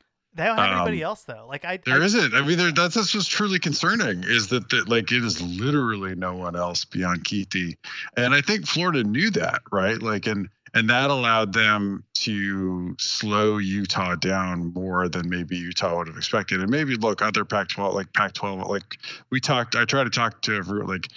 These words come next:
Speaker 2: Florida actually had a sneaky decent defense last year. Patrick Toney's a really good defensive coordinator. Um, but the fact that you really only have to figure out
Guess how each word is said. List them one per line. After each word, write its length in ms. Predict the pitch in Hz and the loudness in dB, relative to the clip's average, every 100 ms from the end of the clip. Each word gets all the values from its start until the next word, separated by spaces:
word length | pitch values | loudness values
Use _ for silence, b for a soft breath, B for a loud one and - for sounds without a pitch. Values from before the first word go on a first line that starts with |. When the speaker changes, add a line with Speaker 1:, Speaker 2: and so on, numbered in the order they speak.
| B B - | B B -2
Speaker 2:
Florida 240 | 104 113 | 2 4
actually 300 | 107 - 101 | 4 2 0
had 80 | 104 | 0
a 40 | |
sneaky 340 | 92 113 101 98 | 0 -2 -4 -2
decent 340 | 101 - 151 | -2 -2 -2
defense 400 | 151 139 143 117 | -2 0 -2 0
last 260 | 127 113 - | 2 2 2
year. 200 | 117 104 | 2 2
Patrick 360 | 107 98 - | 0 -2 -4
Toney's 380 | - 107 104 87 | -4 -2 -2 -4
a 20 | |
really 260 | 87 92 92 | -4 -6 -6
good 180 | 90 80 | -8 -8
defensive 440 | - 92 82 - | -8 -6 -6 -8
coordinator. 800 | - 135 147 123 120 110 101 95 B B B B B 117 | -6 -2 0 2 2 4 2 0 B B B B B 2
Um, 560 | 113 104 101 92 87 _ | 4 4 2 -2 -6 _
but 240 | 101 120 | -4 -4
the 60 | 113 | -2
fact 340 | - 151 190 | 0 2 2
that 80 | 175 | 2
you 180 | 135 120 | 0 0
really 380 | 104 123 127 113 | 0 0 2 2
only 320 | 107 101 98 | 0 0 0
have 240 | 98 92 | 2 0
to 100 | - | -2
figure 540 | 90 - 98 87 95 95 | -6 -4 -4 -2 2 2
out 360 | 92 92 87 | 2 0 -4